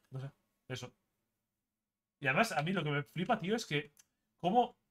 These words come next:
algunos, tío, estamos en una situación, tío, y otros en otra. Pare-, suena absurdo, pero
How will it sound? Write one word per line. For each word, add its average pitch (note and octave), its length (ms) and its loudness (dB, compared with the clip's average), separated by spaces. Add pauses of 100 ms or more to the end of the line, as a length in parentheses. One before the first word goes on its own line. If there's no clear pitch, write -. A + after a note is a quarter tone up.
(560)
algunos, D#3+ 420 2
tío, G#3+ 140 2
estamos F#3+ 380 2
en C#3+ 80 -4
una F#3 120 0
situación, F3 440 -4
tío, F#3 120 -4
y D#3+ 80 -4
otros - 360 -10
en C#3 100 -4
otra. C#3+ 160 -2
Pare-, D3+ 300 2
suena A3+ 220 4
absurdo, C#3+ 340 0
pero C3+ 220 2